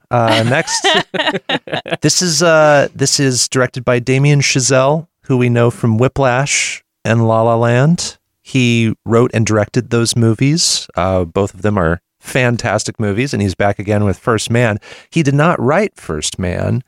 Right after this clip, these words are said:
Speaker 1: um, but nonetheless, uh, adds his creative mind to this very different movie from those first two movies. Um, this movie is, is quite sad.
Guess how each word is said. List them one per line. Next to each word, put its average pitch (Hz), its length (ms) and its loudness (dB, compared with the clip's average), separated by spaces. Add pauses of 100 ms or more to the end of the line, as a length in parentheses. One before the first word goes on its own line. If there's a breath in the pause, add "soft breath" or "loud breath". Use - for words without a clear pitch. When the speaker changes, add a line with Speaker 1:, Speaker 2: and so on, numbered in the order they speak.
(320 soft breath)
Speaker 1:
um, 101 500 0 (180)
but 113 440 -2
nonetheless, 113 720 0 (120)
uh, 95 460 0 (540)
adds 110 360 -2
his 104 340 -2
creative 110 480 -2
mind 98 380 0
to 104 140 -2
this 92 400 -2
very 131 420 0
different 123 320 0
movie 98 540 0
from 98 200 -4
those 95 200 0
first - 280 -4
two 98 120 -2
movies. 80 540 -4 (600 loud breath)
Um, 113 300 0
this 151 240 0
movie 240 320 2
is, 214 300 2
is 202 300 0
quite - 320 -2
sad. 101 400 -2